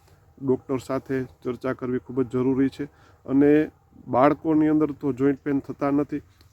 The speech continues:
તો બાળકોને આ ઔષધ આપવાનું પણ નથી. એટલે મિત્રો, ખૂબ જ સરસ મજાનું ઔષધ છે અને આ ચૂર્ણની હજી સુધી કોઈ સાઇડ ઇફેક્ટ જોવા મળી નથી, કારણ કે નેચરલ,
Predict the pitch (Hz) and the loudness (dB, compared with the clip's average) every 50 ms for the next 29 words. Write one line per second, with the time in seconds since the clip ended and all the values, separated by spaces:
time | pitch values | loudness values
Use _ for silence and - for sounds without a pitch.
0 | _ _ - 131 131 127 131 139 143 - - 151 147 147 151 151 156 - _ _ | _ _ -6 -2 0 2 2 2 0 -2 -2 0 2 2 2 0 -2 -4 _ _
1 | - 139 139 143 139 - - 143 - 147 127 127 123 _ 147 147 143 151 143 143 | -2 0 0 0 0 0 -4 -8 -6 -4 -6 -6 -4 _ -2 0 2 2 0 0
2 | 147 143 143 143 143 139 - 147 - - _ _ _ _ _ _ 139 139 147 147 | -2 -2 0 0 -2 -2 -6 -14 -20 -20 _ _ _ _ _ _ -8 -2 2 4
3 | 147 151 156 151 - 151 165 170 170 - _ _ _ _ _ _ _ _ - - | 4 4 4 2 0 -2 -2 -2 -4 -8 _ _ _ _ _ _ _ _ 0 0
4 | 165 165 170 190 - - - 185 165 180 175 175 - 175 170 - 175 165 160 165 | 2 4 4 2 2 2 -4 0 0 0 0 0 -4 -10 -6 -2 0 2 2 2
5 | 160 160 156 - - 170 151 147 - - 170 - - - - - - - - - | 2 0 0 0 -2 -2 -2 -2 -6 -8 -8 -8 -10 -14 -14 -14 -14 -12 -4 0
6 | 147 156 160 165 170 170 170 175 - - - - _ - - - 139 143 156 175 | 2 4 4 4 4 2 2 0 -4 -12 -20 -20 _ -20 -6 2 4 6 6 4
7 | 175 - - 156 156 160 160 156 160 160 156 156 156 160 - - 127 127 135 151 | 4 2 -2 -2 0 2 2 2 2 4 4 2 2 0 -2 -6 -8 -2 -2 -2
8 | 151 - 160 147 135 151 147 - - 139 147 147 143 - - - - - 131 135 | -2 -2 -6 -6 -4 -4 -4 -4 -4 -6 -6 -6 -6 -8 -12 -12 -6 -4 0 0
9 | 139 139 143 147 - - 143 131 123 117 127 135 135 139 135 131 139 135 127 135 | 0 2 0 -2 -2 -4 -10 -10 -4 -2 0 2 2 2 2 2 0 0 0 -2
10 | 131 - 123 - - - - - - - - 135 139 143 135 147 131 127 123 127 | -2 0 0 0 0 -2 -16 -16 -12 -6 -4 -2 -2 -2 -2 -2 -2 0 -2 -2
11 | 131 - - 147 147 147 147 | -4 -4 -2 0 0 2 0